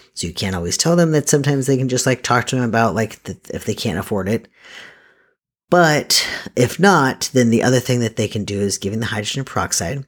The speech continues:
It's about two point two mils per kig, or essentially one mil per pound.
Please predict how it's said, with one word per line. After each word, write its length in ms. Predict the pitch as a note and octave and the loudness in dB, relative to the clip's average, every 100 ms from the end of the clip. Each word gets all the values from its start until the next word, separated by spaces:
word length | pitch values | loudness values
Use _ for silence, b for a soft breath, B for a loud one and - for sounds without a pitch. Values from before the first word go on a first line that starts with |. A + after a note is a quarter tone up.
| _ | _
It's 240 | - - | -10 -6
about 320 | B2 A#2 - - | 0 0 0 -4
two 300 | - F2 G2 | -2 0 -2
point 400 | - C#3+ C#3 - | -2 -2 -2 -2
two 280 | C3+ B2 | 0 2
mils 540 | A2+ A#2 G#2+ G#2+ A2+ - | 2 0 0 0 -4 -6
per 560 | - - G#2+ A2+ A#2 _ | -12 -6 -4 -4 -6 _
kig, 520 | - - F#2 E2 C#3 - _ _ | -10 -4 -4 -6 -10 -12 _ _
or 180 | A2+ G2 | -6 -2
essentially 880 | - D3+ C3 - D2 D2+ C3+ D3 _ b b b b | 2 2 2 0 -2 -4 -4 -6 _ b b b b
one 420 | G#2 B2+ D3 D3 | 0 4 4 4
mil 240 | C3 B2 A#2+ | 4 4 2
per 300 | - A2 G#2 | 0 -4 -2
pound. 420 | - D#2+ - | -6 -10 -10